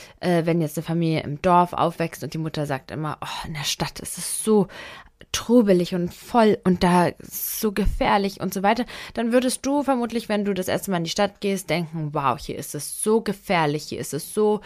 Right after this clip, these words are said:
voll, es ist so furchtbar“, weil das ist was, was deine Mutter dir irgendwie immer so gesagt hat. Und wenn deine Mutter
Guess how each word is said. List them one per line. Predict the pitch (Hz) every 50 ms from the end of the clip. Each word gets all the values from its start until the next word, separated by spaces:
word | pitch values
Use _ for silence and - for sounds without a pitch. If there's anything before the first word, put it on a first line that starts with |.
| - - -
voll, | _ _ - - 233 226 214
es | 202 190 180 -
ist | - - -
so | 240 233 226
furchtbar“, | - - - 240 240 233 - - 220 214 196
weil | 208 208
das | 202 202 190 - -
ist | - -
was, | 180 175 - -
was | 190
deine | - 190 208 226
Mutter | 220 214 202 202 208 202 196
dir | 208 220 220 -
irgendwie | 220 233 233 226 240 -
immer | 233 233 240 233
so | 220 226
gesagt | 220 247 214 233 202 165 - - -
hat. | - - - -
Und | - 185 185
wenn | 202 196
deine | 180 180 175 175 175
Mutter | 175 175 170 - 185 170